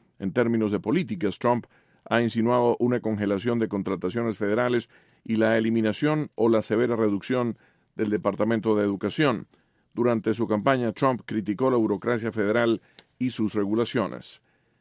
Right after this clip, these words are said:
El Partido Verde dio a conocer que solicitará a una corte de Pensilvania que ordene un recuento de los votos para presidente en ese estado en las elecciones del ocho de noviembre. Se desconoce si las cortes tienen esa autoridad.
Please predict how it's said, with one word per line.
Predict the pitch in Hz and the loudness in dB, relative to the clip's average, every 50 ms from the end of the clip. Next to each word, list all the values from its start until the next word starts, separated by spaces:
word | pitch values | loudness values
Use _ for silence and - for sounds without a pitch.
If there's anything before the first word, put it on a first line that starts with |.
| _ _ _ - | _ _ _ -4
El | - 135 131 117 | 0 0 0 2
Partido | - 135 120 117 143 143 139 131 | 2 0 0 4 4 6 6 6
Verde | 131 147 147 135 151 165 151 | 6 4 4 4 2 2 4
dio | 135 139 139 | 4 4 4
a | 120 | 4
conocer | 113 127 123 117 110 139 139 120 | 4 0 0 2 2 2 2 2
que | 123 131 117 | 0 -2 -2
solicitará | - - 123 120 117 110 117 110 90 113 113 123 131 | 0 2 0 2 2 0 -2 -2 2 2 4 4 4
a | 131 131 | 4 2
una | 131 127 120 | 2 0 -2
corte | - - 131 123 104 120 120 | -2 0 -2 -2 0 2 2
de | 113 107 | 2 2
Pensilvania | - 113 104 - 110 101 101 117 131 131 131 139 147 131 | 2 0 -2 0 -2 -2 0 2 2 2 2 0 -2 -2
que | 120 117 110 | 0 2 2
ordene | 104 101 104 123 127 123 123 120 - | 2 2 2 2 2 2 0 -2 -2
un | - 117 120 107 | -2 -2 -2 -2
recuento | 113 98 101 120 120 107 - 117 | -2 -2 -2 -2 -2 0 0 0
de | 110 | 2
los | 104 101 95 | 0 0 0
votos | 117 123 117 - 120 117 - - _ _ _ _ _ _ _ | 0 0 0 0 0 -2 -2 -4 _ _ _ _ _ _ _
para | - 104 101 101 | -4 -2 -2 -2
presidente | - 101 90 98 104 117 123 123 117 - 113 | -2 -4 -4 0 2 2 2 2 0 0 0
en | 107 113 | 0 0
ese | 110 101 107 | 0 -2 -4
estado | 95 - - 117 120 120 120 107 - _ _ _ _ _ - | -6 -2 0 0 2 2 0 0 -4 _ _ _ _ _ -10
en | - 98 | -6 -4
las | 101 95 104 | -4 -2 -2
elecciones | 98 101 90 92 117 113 117 110 98 | -2 -2 -2 0 0 0 2 2 2
del | 104 104 | 2 2
ocho | 107 110 98 - 113 104 | 2 2 2 0 0 0
de | 104 | 0
noviembre. | 107 110 127 147 143 120 101 90 - - _ _ _ _ _ | 0 2 2 2 2 2 0 -2 -6 -10 _ _ _ _ _
Se | - - 90 | -8 -4 -2
desconoce | 92 92 - 110 101 117 - 104 120 113 | -2 -2 0 0 0 0 0 0 -2 -2
si | 104 117 107 | 0 0 0
las | 98 92 | -2 0
cortes | - 127 120 101 - 117 110 - - _ _ _ _ _ _ | 0 0 0 0 0 -2 -4 -4 -4 _ _ _ _ _ _
tienen | - 135 131 131 127 123 120 - - | -2 0 0 2 0 0 -2 -2 -2
esa | 117 113 - 123 | -4 -2 0 0
autoridad. | 110 107 - - 107 104 104 101 123 139 123 | 0 0 0 0 0 0 2 2 2 2 2